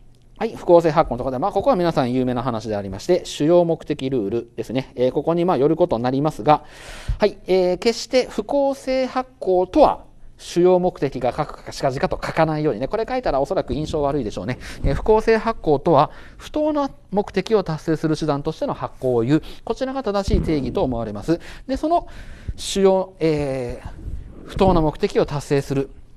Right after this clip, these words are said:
手段と言えるかどうかについては、主要目的で判断するというところでね、ちょっと一段階かましたね、えー、規範を立ててるかどうかもちょっと差のつけどころになるのかなと思われます。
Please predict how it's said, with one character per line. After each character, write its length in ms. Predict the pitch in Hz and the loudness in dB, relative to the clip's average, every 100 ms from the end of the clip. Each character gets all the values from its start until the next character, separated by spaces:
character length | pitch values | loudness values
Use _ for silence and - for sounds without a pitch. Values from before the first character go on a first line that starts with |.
| - | -16
手 200 | - 160 | -6 -4
段 180 | 131 131 | -2 2
と 120 | 214 | 4
言 80 | 139 | 4
え 60 | |
る 80 | 131 | 2
か 120 | 131 | 0
ど 100 | 127 | 0
う 60 | 117 | 0
か 100 | 120 | -2
に 80 | 117 | -4
つ 100 | 170 | -4
い 60 | |
て 80 | 202 | 0
は、 160 | 294 311 - - | 0 -2 -8 -6
主 240 | - 156 | -2 2
要 140 | 143 135 | 2 4
目 180 | 131 - | 0 -2
的 220 | 117 190 | -6 -4
で 60 | |
判 200 | - 156 | 0 0
断 140 | 117 92 | -2 -4
す 100 | - | -4
る 80 | 104 | 0
と 140 | - - - - | -2 -2 -10 -6
い 80 | 240 | -4
う 80 | |
と 80 | 269 | -2
こ 120 | 262 | 2
ろ 80 | 254 | 2
で 80 | 160 | 2
ね、 100 | 151 | 0
ち 60 | - | 0
ょ 20 | |
っ 40 | |
と 60 | 202 | 0
一 200 | 185 262 | -2 -4
段 180 | 320 320 | -4 -2
階 160 | 139 | -2
か 140 | 127 165 | 0 -2
ま 120 | 208 | -2
し 60 | - | 0
た 200 | 123 80 | 0 0
ね、 200 | 139 - | -4 -2
え 120 | 131 | -4
ー、 20 | 143 | -2
規 120 | 175 | -2
範 140 | 156 | -2
を 40 | 127 | 0
立 120 | - | -2
て 60 | 151 | 0
て 100 | 156 | 0
る 80 | |
か 120 | 135 131 | 2 2
ど 100 | 156 | 2
う 60 | |
か 100 | 190 | 2
も 100 | 220 | -2
ち 60 | 214 | -2
ょ 40 | |
っ 20 | |
と 80 | 302 | -2
差 120 | 190 | 0
の 120 | 190 190 | 0 0
つ 80 | |
け 100 | - | 0
ど 100 | 180 156 | 0 0
こ 100 | 180 | 0
ろ 80 | |
に 80 | 196 | 0
な 60 | 170 | -2
る 80 | 143 | -2
の 80 | 127 | -4
か 120 | 113 | -2
な 140 | 110 | 0
と 100 | - | 0
思 140 | 165 113 | 0 0
わ 80 | |
れ 60 | 101 | -2
ま 120 | 135 | 0
す。 160 | 151 | 0